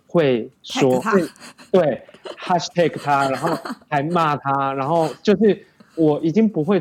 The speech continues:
Speaker 1: 那样做了。我，
Speaker 2: 嗯。
Speaker 1: 我从，从头到尾都没有讲是谁，但我有一个感触是，我觉得人是会变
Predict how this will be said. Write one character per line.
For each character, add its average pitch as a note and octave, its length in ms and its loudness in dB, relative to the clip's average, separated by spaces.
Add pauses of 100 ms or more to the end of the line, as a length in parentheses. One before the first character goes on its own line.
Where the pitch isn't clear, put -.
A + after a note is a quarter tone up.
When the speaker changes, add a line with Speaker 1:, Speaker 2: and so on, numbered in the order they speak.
Speaker 1:
那 F#3+ 180 -6
样 E3 200 -6
做 C#3+ 320 -2
了。 G#2 160 -6
我， A#2+ 340 -4
Speaker 2:
嗯。 C#3+ 60 -2
Speaker 1:
我 C3+ 80 0
从， D#3 320 -4
从 D#3+ 180 -4
头 F#3 120 0
到 F#3+ 140 0
尾 C3+ 120 0
都 D3+ 100 -6
没 D#3 120 -2
有 C#3+ 80 -2
讲 A2 200 -8
是 C#3 140 -6
谁， G#2+ 360 -8
但 E3 120 -2
我 C#3+ 180 -2
有 B2+ 140 2
一 B2 60 0
个 B2 180 0
感 - 380 -10
触 C#3 220 -4
是， C3+ 280 -2 (320)
我 C3 100 2
觉 D#3 140 2
得 F3+ 140 2
人 B2+ 240 -2
是 D3 160 -6
会 C#3 160 -2
变 C3+ 320 -4